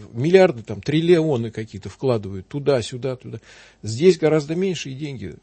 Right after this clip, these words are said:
У этих прокатчиков надо забрать это все, э, в какие-то государственные руки и п-, проводить здесь с-, свою политику, понимаете, показывать нормальное какое-то собирающее, созидающее кино вообще, чтобы люди хотя бы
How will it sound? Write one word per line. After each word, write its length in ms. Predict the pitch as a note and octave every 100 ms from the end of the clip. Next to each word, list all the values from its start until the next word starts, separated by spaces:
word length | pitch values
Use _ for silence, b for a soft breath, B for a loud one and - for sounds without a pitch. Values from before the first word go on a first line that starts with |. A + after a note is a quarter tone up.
| -
У 200 | B2 C#3
этих 220 | C3+ -
прокатчиков 640 | - C#3 - G3 - G#2+ -
надо 240 | A#2 A2+
забрать 460 | G2 A#2+ C#3 C#3+ A2
это 160 | F#2+
все, 360 | F2+ - G#2+ G2
э, 160 | G2 F2+ E2
в 80 | -
какие-то 380 | A#2+ - A2+
государственные 680 | A2+ A#2 C#3 B2+ G2+ A#2+ A2+
руки 340 | D3 F#3+ C3+ -
и 160 | B2+ A#2
п-, 220 | - -
проводить 500 | - A#2+ B2 C3+ D#3
здесь 300 | A2+ B2+ A#2+
с-, 200 | - F#2+
свою 360 | - B2+ D3 C3
политику, 540 | G#2 C3 D3 - -
понимаете, 460 | - E2 A2+ C3+ -
показывать 640 | A2+ - D3 B2+ A#2 -
нормальное 680 | G#2 A2 A2 C#3 D3+ A#2+ G2+
какое-то 480 | G2+ - A#2 A2 G#2 b b b b b
собирающее, 680 | - C#3+ C#3 D#3 D#3 A2+ A2
созидающее 800 | - B2 C3+ B2 D3+ C3+ - A#2
кино 380 | - C3+ G#2 E2
вообще, 300 | D2+ - G#2
чтобы 200 | G#2 A2
люди 180 | E3 A#2+
хотя 260 | B2 -
бы 160 | C3+